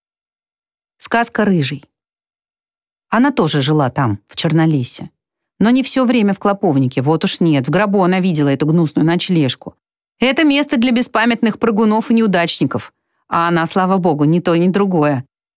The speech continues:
Весь Чернолес — та ещё дыра. Но ясно, что где-то близко к границе, а то она ни за что бы туда не сунулась. Ей нужен был проводник. Или поводырь,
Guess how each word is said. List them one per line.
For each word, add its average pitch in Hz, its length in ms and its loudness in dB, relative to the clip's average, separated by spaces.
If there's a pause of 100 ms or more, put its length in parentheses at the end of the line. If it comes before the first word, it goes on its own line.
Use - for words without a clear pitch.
(300)
Весь 294 300 2
Чернолес — 185 580 0
та 180 140 0
ещё 151 260 0
дыра. 147 380 0 (300)
Но 180 80 2
ясно, 285 400 0
что 247 160 -2
где-то 233 320 0
близко 214 400 0
к - 20 0
границе, 208 640 0 (280)
а 165 140 -2
то 196 140 0
она 185 120 2
ни 180 100 2
за 202 140 0
что 185 200 -2
бы 143 100 -2
туда 135 240 0
не 135 140 2
сунулась. 120 640 -4 (560)
Ей 233 260 2
нужен 262 300 2
был 233 120 0
проводник. 196 640 -2 (800)
Или 262 160 0
поводырь, 196 580 0